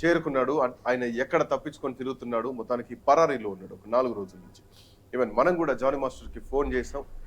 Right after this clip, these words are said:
ఫోన్ చేస్తే ఆయన ఫోన్ నాలుగు రోజులుగా స్విచ్ ఆఫ్ గానే ఉంది. ఎప్పుడైతే ఆయన పైన కేసు ఫైల్ కావడం జరిగిందో అప్పటి నుంచి కూడా జానీ మాస్టర్ ఫోన్ స్విచ్ ఆఫ్ అయి వస్తోంది. So ఇట్లా నేపథ్యంలో జానీ మాస్టర్ పైన తన అసిస్టెంట్ కొరియోగ్రాఫర్ ఎవరైతే ఉన్నారో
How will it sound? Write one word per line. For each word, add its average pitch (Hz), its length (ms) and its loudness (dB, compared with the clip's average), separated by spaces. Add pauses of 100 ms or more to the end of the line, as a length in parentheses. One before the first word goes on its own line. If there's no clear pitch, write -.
(220)
ఫోన్ 127 200 0
చేస్తే 120 220 -2
ఆయన 110 140 0 (100)
ఫోన్ 127 260 -2 (240)
నాలుగు 143 240 6
రోజులుగా 135 360 0
స్విచ్ 123 240 -10
ఆఫ్ 120 140 -2
గానే 110 180 -2
ఉంది. 107 240 -8 (320)
ఎప్పుడైతే 156 360 2
ఆయన 127 160 4
పైన 131 300 2
కేసు 180 380 2 (420)
ఫైల్ 170 180 8
కావడం 147 260 6
జరిగిందో 131 380 -2
అప్పటి 156 380 2
నుంచి 135 200 -6
కూడా 117 180 -2
జానీ 110 240 -4
మాస్టర్ 107 380 -12
ఫోన్ 110 180 -6 (320)
స్విచ్ 151 220 0
ఆఫ్ 160 140 2
అయి 127 100 2
వస్తోంది. 113 400 -4 (380)
So 139 80 -2
ఇట్లా 156 120 4
నేపథ్యంలో 180 680 2 (160)
జానీ 156 160 6
మాస్టర్ 160 360 -2
పైన 131 300 0 (540)
తన 127 220 4 (280)
అసిస్టెంట్ 156 460 0
కొరియోగ్రాఫర్ 147 480 2
ఎవరైతే 131 360 2
ఉన్నారో 117 440 2